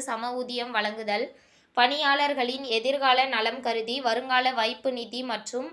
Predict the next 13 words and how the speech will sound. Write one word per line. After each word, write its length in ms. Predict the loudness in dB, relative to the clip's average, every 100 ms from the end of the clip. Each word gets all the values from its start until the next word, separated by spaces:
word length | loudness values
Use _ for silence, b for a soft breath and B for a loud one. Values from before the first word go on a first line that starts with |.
| -8
உயிரிழந்த 520 | -6 -4 0 -2 0 0 0
பணியாளர்களின் 800 | -2 -2 0 0 0 -4 -4 -6
குடும்பத்தாருக்கு 760 | -8 -4 -2 2 2 0 -4 -4 -4 -4 -2
இழப்பீடு 460 | 0 0 -2 -2 -2
மற்றும் 360 | -6 -6 -10 -10 -14 b b b b
நலவாரிய 560 | 2 4 6 6 6 6 4
அட்டை 200 | 4 0 2
வழங்குதல் 460 | 0 0 0 -2 -2
உள்ளிட்ட 340 | -4 -4 -2 0
பதினாலு 440 | 0 0 0 2 2
அம்ச 260 | 2 -2 -4
கோரிக்கைகளை 540 | -2 -2 -2 -2 -2 -2 -2
வலியுறுத்தி 560 | -4 -4 -6 -6 -8